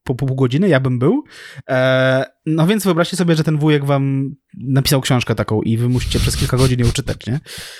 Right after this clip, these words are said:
E, <laughs> to, to, to nie jest to, nie jest to zbyt, zbyt korzystna opcja. E, ja muszę powiedzieć, że, mm, mm, ja tą, tę, tę książkę tam notowałem sobie pewne rzeczy tam na, na boku, kiedy,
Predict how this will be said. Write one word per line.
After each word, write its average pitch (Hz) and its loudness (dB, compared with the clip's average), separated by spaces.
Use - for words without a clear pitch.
E, - 0
<laughs> - -4
to, 247 2
to, 233 0
to 226 -6
nie 220 0
jest 156 0
to, 139 -4
nie 160 2
jest 151 0
to 127 2
zbyt, 123 -2
zbyt 120 -2
korzystna 127 -2
opcja. 120 -2
E, 127 2
ja 135 2
muszę 208 0
powiedzieć, 175 0
że, 143 2
mm, 127 0
mm, 120 -2
ja 147 -2
tą, 165 0
tę, 147 0
tę 156 0
książkę 151 0
tam 139 0
notowałem 147 2
sobie 135 -2
pewne 127 2
rzeczy 120 0
tam 107 -4
na, 113 -4
na 120 -2
boku, 113 -6
kiedy, 107 -6